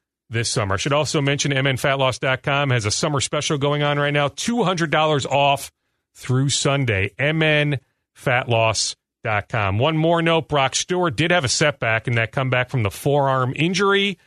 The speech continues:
but he is now back throwing bullpens. So he should be able to rejoin the Twins sometime in mid-August. Yes, he'll need a rehab assignment for some short stretch,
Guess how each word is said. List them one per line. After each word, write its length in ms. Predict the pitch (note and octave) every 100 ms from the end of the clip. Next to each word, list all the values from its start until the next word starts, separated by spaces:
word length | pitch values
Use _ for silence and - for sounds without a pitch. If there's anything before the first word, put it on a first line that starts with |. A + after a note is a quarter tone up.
| _ _ _
but 100 | B2
he 60 | B2
is 100 | A2
now 200 | C#3+ D#3+
back 280 | C3+ D3 -
throwing 540 | D3+ D3+ D3 C3+ C3 - _ _ _
bullpens. 960 | G#2 F#2+ D#3 E3+ F3+ F3+ F3+ F3+ E3 - _ _ _
So 120 | A#2
he 100 | C3
should 180 | - D#3+
be 80 |
able 140 | D#3 D3
to 60 |
rejoin 480 | A#2 C3+ C3 C#3 C3+
the 80 | A#2
Twins 360 | - C#3 C3 -
sometime 540 | E3+ D3+ C3 A#2 A2
in 120 | G#2
mid-August. 500 | G2+ F#2+ F2+ G2 -
Yes, 220 | B2 G#2+
he'll 100 | B2+
need 180 | A2+ A2+
a 60 | F#2
rehab 400 | G#2+ A#2 G2+ F#2+
assignment 400 | - G#2+ G2+ G2+
for 100 | G#2+
some 320 | - C3 A2+
short 380 | - - G2 -
stretch, 540 | - G2+ B2+ - -